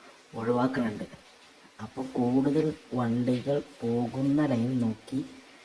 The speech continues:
ആ സൈഡ് കീപ്പ് ചെയ്ത് പോവുക. മിക്കവാറും രണ്ട് സൈഡത്തെയും അവസാനത്തെ രണ്ട് ലൈനുകൾ, ലെഫ്റ്റിലുള്ള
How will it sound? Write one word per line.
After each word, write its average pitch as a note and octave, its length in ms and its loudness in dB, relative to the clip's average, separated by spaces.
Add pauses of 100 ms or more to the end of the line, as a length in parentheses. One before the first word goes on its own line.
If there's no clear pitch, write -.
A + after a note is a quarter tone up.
(500)
ആ B2+ 180 2
സൈഡ് B2 300 -2 (100)
കീപ്പ് A#2 220 -2
ചെയ്ത് - 220 -2
പോവുക. G#2+ 340 -4 (960)
മിക്കവാറും C#3+ 580 -2 (300)
രണ്ട് C3 220 2
സൈഡത്തെയും C3+ 560 -2 (640)
അവസാനത്തെ D3 640 2
രണ്ട് C#3 260 0 (880)
ലൈനുകൾ, A#2 340 0 (600)
ലെഫ്റ്റിലുള്ള A#3+ 800 0